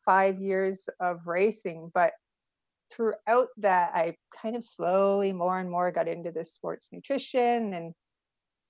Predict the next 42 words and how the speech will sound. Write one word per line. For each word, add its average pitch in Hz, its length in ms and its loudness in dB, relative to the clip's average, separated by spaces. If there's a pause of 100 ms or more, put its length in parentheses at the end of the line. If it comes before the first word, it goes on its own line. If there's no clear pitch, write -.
(200)
by 185 180 6
the 196 160 4
end 302 180 2
of 190 160 4
it, 175 140 4
that's 175 220 -2
why 180 340 6
I 156 40 -2
stopped. - 720 -6 (240)
It - 40 -14
was 170 160 -14
one 190 160 -2
of 175 120 -2
the 160 220 -2
big 156 160 -6
reasons 156 380 -8
I - 120 0
stopped, - 420 -2
because 185 160 -10
it's 165 160 -10
kind 180 200 -2
of 160 80 -6
this 156 160 -8
decision 165 540 -6
of, 151 140 -6
"Wow, 165 400 8 (140)
I've 160 200 0 (320)
picked 262 220 2
up 214 160 8
this 180 180 -6 (140)
business. 175 680 -2
I've 156 280 -4 (260)
started - 760 2
really 175 220 2
growing 175 560 4
it. 160 260 -2
And 175 140 -4
actually, 208 440 4
I'm, 170 180 -6 (120)
I'm 175 120 -10
getting 233 380 4
busy. 196 600 2